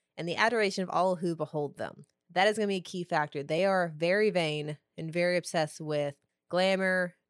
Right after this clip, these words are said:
adoration, all of that. And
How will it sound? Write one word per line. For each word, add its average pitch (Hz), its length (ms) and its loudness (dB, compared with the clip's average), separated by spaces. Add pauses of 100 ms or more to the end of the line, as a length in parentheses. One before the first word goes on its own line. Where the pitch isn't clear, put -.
adoration, 165 560 -2
all 175 240 0
of 165 80 -2
that. 147 340 -4 (560)
And 170 520 -2